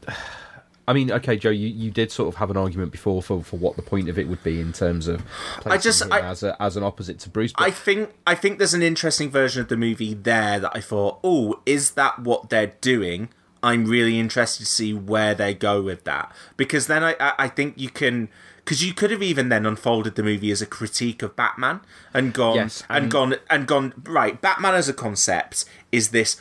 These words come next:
Speaker 2: rich vigilante who puts on a mask." In this film's parlance, he's the super cat going out to kill the super rats, right? Um, and, and rather than going out and fi-, and fixing society's problem,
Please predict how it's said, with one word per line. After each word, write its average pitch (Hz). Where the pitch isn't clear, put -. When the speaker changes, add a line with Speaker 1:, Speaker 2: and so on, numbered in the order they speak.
Speaker 2:
rich 113
vigilante 110
who 110
puts -
on 170
a 147
mask." 92
In 127
this 135
film's 120
parlance, 104
he's 107
the 104
super 104
cat 98
going 95
out 92
to 98
kill 98
the 87
super 92
rats, 92
right? 139
Um, 131
and, 131
and 143
rather 156
than 104
going 120
out 98
and 113
fi-, -
and 113
fixing 110
society's 113
problem, 90